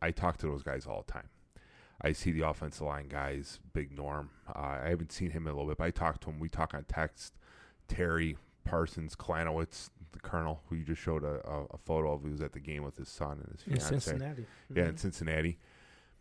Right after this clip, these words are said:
Speaker 1: And, but there's a lot of other position groups because you're like a, you're like a brotherhood. You're, like, in a giant family, right, with the football team. But then when you're in position groups, you're, like, in, like, different parts of the family.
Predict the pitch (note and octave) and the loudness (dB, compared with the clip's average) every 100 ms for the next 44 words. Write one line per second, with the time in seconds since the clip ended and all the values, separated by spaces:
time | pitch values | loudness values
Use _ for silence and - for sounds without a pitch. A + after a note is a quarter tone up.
0 | _ - F#2+ F#2 F2+ D2+ G2 F2+ - - | _ 4 8 10 8 10 10 10 2 -4
1 | G#2 G#2 F#2+ G2+ C3 B2 A#2+ G#2 G2+ B2+ | 6 6 8 10 10 12 10 10 6 6
2 | - A2 F#2+ F#2+ - - - F#2+ G2 F#2 | 4 6 6 4 -2 -4 4 6 8 6
3 | F2+ D#2 D#2 F#2 E2 E2 C#2 G#2 C3 A#2 | 6 2 2 4 4 2 2 6 10 10
4 | D2 C#2+ G2 G2 A#2 E2+ D#2+ G2 G#2 A2 | 8 4 6 8 6 4 6 6 6 2
5 | - G#2 F#2 D#2 C#2+ D2 D#2 D#2+ - E2 | 4 6 6 4 -4 0 4 4 4 2
6 | D#2+ - G#2 E2 C#2 - D2+ C2+ D2+ - | 0 2 4 4 2 0 -6 -6 -10 -18
7 | - - - F2+ G2 F#2 F#2 F#2+ F#2 D#2+ | -20 -18 4 6 8 6 6 6 6 4
8 | E2 A2+ - F#2+ D#2+ E2 - F#2 F2 F2 | 4 4 4 4 4 4 2 6 8 6
9 | - D#2+ D2+ D#2 - _ - - C#2+ A#1+ | 4 0 0 -4 -10 _ -14 -12 -12 -10
10 | C#2+ F2 E2+ - G#2 F2+ - E2+ - C#2+ | -2 0 2 6 6 6 6 4 2 -6
11 | - C#2+ C2 B1 | -4 -6 -6 -10